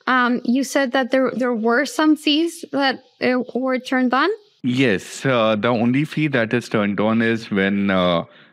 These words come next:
Speaker 2: a protocol wants to activate themselves on our protocol.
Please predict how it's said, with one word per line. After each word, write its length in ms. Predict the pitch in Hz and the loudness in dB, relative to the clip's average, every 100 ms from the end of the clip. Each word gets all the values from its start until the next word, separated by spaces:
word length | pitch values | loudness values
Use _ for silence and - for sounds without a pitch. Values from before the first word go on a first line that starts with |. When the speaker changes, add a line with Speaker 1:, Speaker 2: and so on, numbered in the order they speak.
| _ - | _ -4
Speaker 2:
a 120 | 120 | -4
protocol 760 | - 120 104 107 113 110 123 | 0 0 0 -2 0 2 0
wants 400 | 120 101 101 98 | 0 2 0 -2
to 240 | - 120 117 | -2 -2 0
activate 580 | 110 98 - 98 101 107 - _ _ _ _ _ | -2 -2 0 2 2 0 -6 _ _ _ _ _
themselves 600 | 107 107 95 - 104 92 | -2 0 0 0 -2 2
on 120 | 107 | 0
our 140 | 92 82 | 2 -2
protocol. 500 | - 80 - - | -4 -6 -6 -10